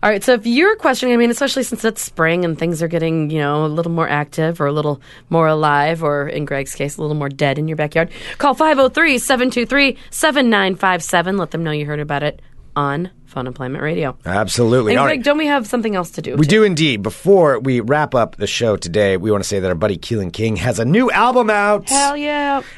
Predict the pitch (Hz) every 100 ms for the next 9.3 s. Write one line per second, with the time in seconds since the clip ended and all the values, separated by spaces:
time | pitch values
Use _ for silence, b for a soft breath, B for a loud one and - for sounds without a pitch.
0 | - 156 165 180 175 165 156 - 190 202
1 | 214 - - 185 180 175 - - - 202
2 | 170 190 175 - 127 123 123 123 123 b
3 | b b b - 151 143 139 131 120 -
4 | 147 139 131 - 120 110 117 104 113 98
5 | 87 - - - 117 127 107 - 82 -
6 | B B - 151 135 117 - - - 120
7 | 113 127 127 110 - 175 170 175 117 113
8 | - 160 180 202 - 180 170 - - 160
9 | 127 107